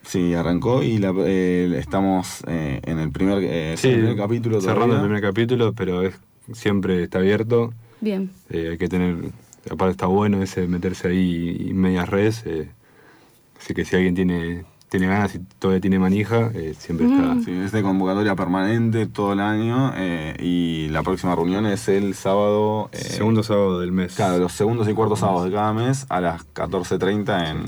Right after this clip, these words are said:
Speaker 1: en Filosofía y Letras, en la fa-, en Puan cuatro ochenta, eh, en el aula dos treinta nos
Speaker 2: Sí.
Speaker 1: juntamos la última.
Speaker 2: Y si hay algún perdido, también están los grupos pasados que se pueden, eh, meter.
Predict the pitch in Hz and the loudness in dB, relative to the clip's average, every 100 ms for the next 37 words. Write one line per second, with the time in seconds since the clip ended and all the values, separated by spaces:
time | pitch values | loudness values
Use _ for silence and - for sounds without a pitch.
0 | 67 - 78 85 82 87 98 95 98 104 | -8 -6 -4 -2 -2 2 2 4 2 0
1 | 95 80 80 - - - 90 92 87 90 | -2 -4 -6 -6 -8 -2 0 0 -2 -4
2 | 80 87 110 110 117 127 135 - - - | -2 -4 -2 -4 -2 -4 -6 -12 -20 -14
3 | - 87 82 82 85 90 90 87 85 90 | -4 -2 -2 -2 0 2 2 0 0 0
4 | 87 - - - _ - 95 87 80 71 | -2 -8 -18 -20 _ -2 0 0 0 -4
5 | 76 92 80 76 76 76 78 - - 110 | -4 -4 -4 -4 -4 -6 -8 -10 -6 -4
6 | 107 98 101 95 101 101 107 113 98 95 | 0 2 2 2 2 2 2 2 2 2
7 | 95 92 - 95 87 98 92 95 90 - | 2 -2 -2 0 0 -2 -4 -4 -4 0
8 | 98 95 - - 80 87 82 - 85 85 | 0 0 -6 -10 -6 -6 -6 -8 -10 -6
9 | 85 85 95 98 | -6 -2 0 0